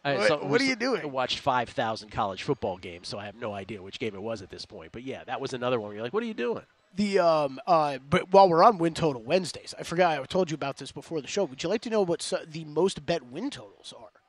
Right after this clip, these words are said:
Speaker 1: Oh,
Speaker 2: this year?
Speaker 1: yes.
Speaker 2: Yeah.
Speaker 1: Yes, yes, yes.
Speaker 2: So this is, this is from over, uh, from our friends at BetMGM.
Speaker 1: Just to, just to
Speaker 2: Um,
Speaker 1: give you a window into the minds of bettors.
Speaker 2: Yeah, 'cause I, I mean, this was interesting to me. Um, 'cause we, I, I don't know if you remember, we heard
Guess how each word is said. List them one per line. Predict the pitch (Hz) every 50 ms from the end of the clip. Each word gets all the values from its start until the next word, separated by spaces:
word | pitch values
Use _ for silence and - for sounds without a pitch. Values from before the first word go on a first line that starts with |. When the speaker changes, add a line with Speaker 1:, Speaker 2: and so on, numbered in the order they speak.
| _ _ -
Speaker 1:
Oh, | 175 214 190
Speaker 2:
this | 127 107 104
year? | 139 165
Speaker 1:
yes. | 143 - - - 131 139
Speaker 2:
Yeah. | 165 190
Speaker 1:
Yes, | 233 196 160
yes, | 131 120 -
yes. | 135 110 - - - -
Speaker 2:
So | - 208
this | 196 214 285 262 349
is, | 320 214 196
this | 185 214 254 214 214
is | 262 240
from | - 262 226
over, | 208 202 202 190 202 202 202 196
uh, | 185
from | 165 - 190 185
our | 180
friends | - - 175 170 165 170
at | 160 151 - _ 175
BetMGM. | 156 170 160 156 156 165 165 147 170 156 139 120 107 - 135 147 -
Speaker 1:
Just | - 196 -
to, | 170
just | 139 131
to | 185
Speaker 2:
Um, | 185 180 170 156 143
Speaker 1:
give | 131 -
you | 151 135
a |
window | 123 123 139 139 131 131 127 117 120
into | 113 107 107
the | 110 104
minds | 95 95 95 104 104 101 104 104 104 98
of | 101 - _ -
bettors. | 85 73 69 67 69 - - 180
Speaker 2:
Yeah, | 180 - 359 392 349 214 160
'cause | - 214 190
I, | 208 185 208 214 214 -
I | 165 190
mean, | 190 180 165 160
this | 202 220 -
was | 262 233 170
interesting | 196 180 151 - 170 - - 165 147 135
to | - 143 127
me. | 120 110 131 143 _ _ _ - - - -
Um, | 208 190 190 185 175 160 160 -
'cause | - 233 185
we, | 175 226 302 -
I, | - - 214 240
I | 220
don't | - 220
know | 240 247 220
if | 185 160
you | 185 160
remember, | 147 143 165 202 185 156
we | 151 160 190 214 196
heard | 220 196 165 151